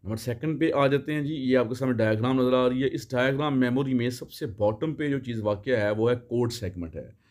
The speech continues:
जहाँ आपकी टेक्स्ट, जो आपने कोड लिखना है वो कोड सेगमेंट में लिखना है, जिसे हम टेक्स्ट भी कहते हैं, टेक्स्ट और कोड सेगमेंट, ठीक है जी। सबसे बॉटम पे आपके जब भी आप मेमोरी की लेआउट की बात करेंगे तो आपकी जो इंस्ट्रक्शंस होंगी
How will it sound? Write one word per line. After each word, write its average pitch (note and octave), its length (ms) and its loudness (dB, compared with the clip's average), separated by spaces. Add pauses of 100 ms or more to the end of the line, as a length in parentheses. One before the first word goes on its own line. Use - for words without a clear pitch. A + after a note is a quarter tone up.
(240)
जहाँ B2 260 2
आपकी B2 200 -2
टेक्स्ट, C#3 420 -8 (120)
जो B2 200 -2
आपने C3 240 0
कोड C3+ 320 -2
लिखना C3 240 -4
है C#3+ 60 0
वो C3 140 -4
कोड B2+ 200 0
सेगमेंट A#2 360 -2
में G#2 120 -2
लिखना D#2+ 260 -12
है, - 160 -16 (260)
जिसे G#2+ 160 -6
हम A#2 140 -2
टेक्स्ट B2 260 -4
भी G#2+ 60 -10
कहते F#2+ 300 -6
हैं, F#2+ 120 -8
टेक्स्ट - 340 -6
और A2 180 -2
कोड G2+ 280 -6
सेगमेंट, E2+ 420 -12
ठीक - 340 -20
है G3 80 -4
जी। G#2+ 120 -6 (340)
सबसे B2+ 180 -8
बॉटम G2 400 -2
पे - 160 -12 (420)
आपके A#2+ 560 -2 (400)
जब B2 280 2
भी D#3+ 160 2
आप D#3+ 100 6
मेमोरी C#3 320 0
की D3 140 -8
लेआउट C3+ 320 0
की B2+ 60 -6
बात A2+ 300 0
करेंगे C3 360 0
तो B2+ 120 -6
आपकी A2+ 280 -4
जो A2 140 -2
इंस्ट्रक्शंस B2+ 680 -6
होंगी A2 320 -2